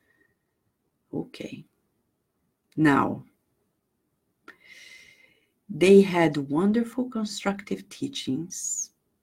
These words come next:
integrating the delicate treatment to be administered, moral therapy. This is unique. We've never heard of this before.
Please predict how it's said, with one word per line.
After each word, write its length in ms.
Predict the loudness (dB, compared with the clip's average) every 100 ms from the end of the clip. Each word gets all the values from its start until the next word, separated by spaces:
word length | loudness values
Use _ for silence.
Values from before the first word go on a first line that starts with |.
| _ _ _ _ -2
integrating 1000 | 0 0 -2 0 4 4 4 2 -2 -2
the 140 | -4
delicate 580 | -2 -2 -2 -2 -6 -8
treatment 500 | -6 -6 -4 -6 -6
to 100 | -8
be 240 | -8 -6 -4
administered, 720 | -2 -2 -2 -4 -8 -14 -14 _
moral 560 | -8 0 4 4 4 0
therapy. 600 | -6 -8 -8 -12 -18 -12 4
This 300 | 6 8 6
is 180 | 2
unique. 720 | 4 4 6 6 4 -2 -18 _ _ _ _ _ _ _ _ _ _ _ _ _
We've 200 | -4 0
never 300 | 0 2 2
heard 240 | 2 0
of 160 | 0 -4
this 160 | -8 -10
before. 500 | -14 -12 -12 -12